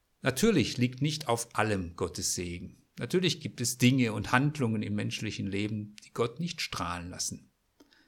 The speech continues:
Handeln, das nicht unter dem Segen Gottes steht. Ein Denken, ein Reden, ein Handeln, mit dem wir uns von Gott abwenden und Umkehr brauchen.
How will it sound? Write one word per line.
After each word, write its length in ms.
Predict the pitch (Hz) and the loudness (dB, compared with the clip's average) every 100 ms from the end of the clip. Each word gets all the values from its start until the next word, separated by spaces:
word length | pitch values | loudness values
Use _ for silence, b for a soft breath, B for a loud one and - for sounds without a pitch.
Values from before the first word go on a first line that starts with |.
| b b - | b b 2
Handeln, 440 | 123 135 135 131 | 4 6 6 4
das 220 | 127 127 | 2 0
nicht 220 | 190 - | -2 -4
unter 180 | 139 120 | -6 -4
dem 160 | 95 90 | -6 -4
Segen 340 | 95 95 101 | -4 -2 -4
Gottes 280 | 92 92 - | -4 -6 -6
steht. 380 | - 98 - - _ _ _ _ b b b b | -6 -6 -12 -18 _ _ _ _ b b b b
Ein 260 | - 120 | 2 4
Denken, 460 | 131 139 180 - 123 | 8 6 6 2 2
ein 160 | 110 110 | 2 2
Reden, 380 | 117 147 156 | 2 2 2
ein 180 | 113 107 | 0 0
Handeln, 400 | 110 139 147 135 | 0 0 0 0
mit 160 | 113 117 | -2 0
dem 160 | 117 | 0
wir 100 | 117 | 2
uns 160 | 107 123 | 0 -2
von 200 | - 117 | 0 0
Gott 260 | 113 - 127 | 0 -2 -4
abwenden 720 | - 127 123 135 143 139 b b b b b | -4 -2 -2 -2 -4 -6 b b b b b
und 140 | - 135 | -6 0
Umkehr 400 | 196 202 127 92 | 2 4 4 2
brauchen. 460 | 87 85 - - | 0 -6 -8 -12